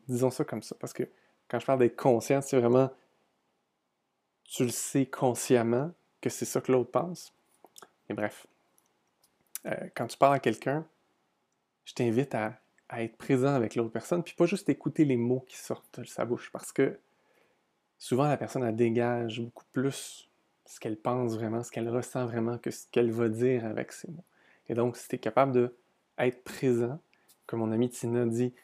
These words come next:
mets tes deux petites antennes sur l'autre personne pendant qu'elle parle,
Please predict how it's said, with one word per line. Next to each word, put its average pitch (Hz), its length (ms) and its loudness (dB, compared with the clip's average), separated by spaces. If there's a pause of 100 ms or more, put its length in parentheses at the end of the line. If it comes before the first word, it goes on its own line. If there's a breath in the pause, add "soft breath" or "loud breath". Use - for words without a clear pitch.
(160 soft breath)
mets 120 80 -4
tes 117 160 0
deux 127 120 2
petites 135 320 -6
antennes 143 400 -2
sur 127 180 -4
l'autre 127 180 0
personne 139 380 -4
pendant 120 240 -4
qu'elle 113 200 -6
parle, 131 360 -8